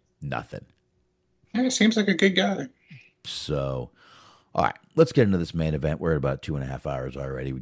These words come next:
Speaker 1: definitely need to wrap this up. So, um, I don't wanna keep anybody. I know everyone's got shit to do tomorrow, and it's almost one o'clock for everybody. Not me, but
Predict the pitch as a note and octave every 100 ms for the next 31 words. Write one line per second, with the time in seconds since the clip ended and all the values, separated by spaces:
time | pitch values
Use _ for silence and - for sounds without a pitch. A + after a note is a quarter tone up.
0 | - D#2+ C#2 C2 C2 A#1+ B1 A#1 - -
1 | - - - - - - - G2 _ _
2 | - _ _ - - A#1 G1+ - - D#2+
3 | D2 C2+ B1 - - B1+ C2 C2 C2 C2
4 | C2+ C2 C2+ C2 C2 B1 - C#2 C2+ C2
5 | B1+ C2 B1 B1+ C2 _ _ _ _ -
6 | - - C2+ B1+ - B1+ G#1 - A1+ -
7 | A#1 A#1 A1+ A#1 A1+ A#1+ - - C#2+ -
8 | A#1+ A1+ A#1+ A#1